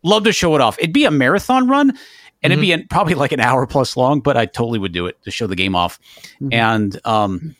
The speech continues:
Speaker 1: and, uh, I love to, like, promote it. Uh, th-, that would be a great way to do it.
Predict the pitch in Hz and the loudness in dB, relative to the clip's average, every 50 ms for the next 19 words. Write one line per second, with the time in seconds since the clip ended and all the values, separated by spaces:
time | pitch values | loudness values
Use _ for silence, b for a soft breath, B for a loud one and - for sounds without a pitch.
0 | _ _ _ _ _ _ _ - 127 123 120 120 117 110 104 101 - 120 127 135 | _ _ _ _ _ _ _ -4 -2 0 2 2 0 0 -2 -2 0 0 0 0
1 | 151 147 165 190 170 170 165 160 - 156 143 - - 151 151 147 123 95 73 - | 2 2 0 2 2 2 0 2 2 0 -2 0 -2 -2 0 0 0 0 -4 -6
2 | - - 123 113 107 101 - - 135 127 - 131 123 143 151 151 139 139 135 131 | -4 -2 0 0 0 -2 -2 -4 -6 -6 -4 -2 0 2 2 2 2 2 2 2
3 | 127 127 - - 123 123 113 - 120 131 139 143 131 127 120 117 107 104 113 107 | 2 0 -2 -2 -4 -4 -2 0 0 0 0 0 0 -2 -2 -2 0 0 0 0
4 | 98 92 - | 0 -2 -4